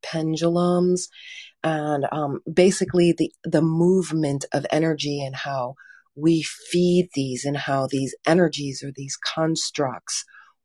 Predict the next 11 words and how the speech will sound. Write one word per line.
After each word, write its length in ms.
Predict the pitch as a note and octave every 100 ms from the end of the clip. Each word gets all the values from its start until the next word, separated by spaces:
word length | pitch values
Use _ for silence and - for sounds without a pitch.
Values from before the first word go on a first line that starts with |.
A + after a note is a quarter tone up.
| _
want 460 | C#3+ D#3 E3+ F3 -
to 140 | - D3
feed 440 | - D3+ B2+ A#2 -
on 220 | B2 F#2 -
us. 440 | - - - - - - - - - -
And 260 | E3 E3+ E3+
Neville 240 | F3 G3+
goes 240 | F#3+ E3+ D3+
on 160 | C#3
to 100 | -
say, 400 | C#3+ - C3 C3